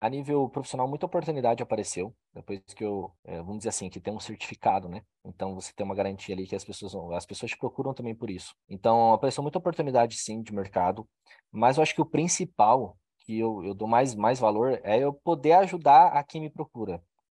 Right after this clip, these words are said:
Eu acho que isso mudou bastante. Muita, é, tem alguns amigos que também trabalham com cloud e tal, e, e às vezes questionam algumas coisas que eu posso ajudar. Então, eu acho que isso aí que eu dou mais valor hoje, poder ajudar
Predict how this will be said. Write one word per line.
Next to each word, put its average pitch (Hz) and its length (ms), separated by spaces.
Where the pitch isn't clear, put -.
Eu 98 80
acho 101 160
que 117 100
isso 135 240
mudou 120 300
bastante. 110 540
Muita, 120 500
é, 95 200
tem 117 140
alguns 120 480
amigos 110 260
que 107 140
também 110 240
trabalham 104 300
com 98 160
cloud 104 480
e 92 40
tal, 110 360
e, 95 440
e 95 100
às 95 100
vezes 110 200
questionam 131 480
algumas 123 260
coisas 131 320
que 147 340
eu 143 140
posso 139 300
ajudar. 120 480
Então, 110 600
eu 107 80
acho - 180
que - 80
isso - 160
aí 131 100
que 123 640
eu - 100
dou 117 120
mais 123 180
valor 127 260
hoje, 98 220
poder 110 240
ajudar 123 480